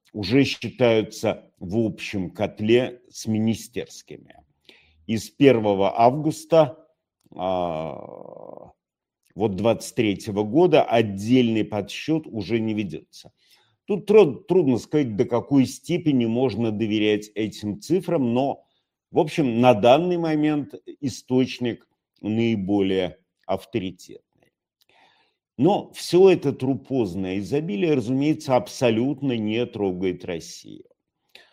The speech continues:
Не трогает только до той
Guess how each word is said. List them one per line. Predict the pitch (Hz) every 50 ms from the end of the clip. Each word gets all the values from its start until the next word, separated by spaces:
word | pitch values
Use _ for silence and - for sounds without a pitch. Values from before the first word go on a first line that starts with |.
| _ _ _ _ _ _ -
Не | 113 135 156 156
трогает | 156 156 151 131 135 156 190 196 180 160 165 120 98 87 - - _ _ -
только | - 139 143 165 175 170 165 - - 156
до | 123 113 123 120 120
той | 120 - - 135 131 120 113 110 107 110 - _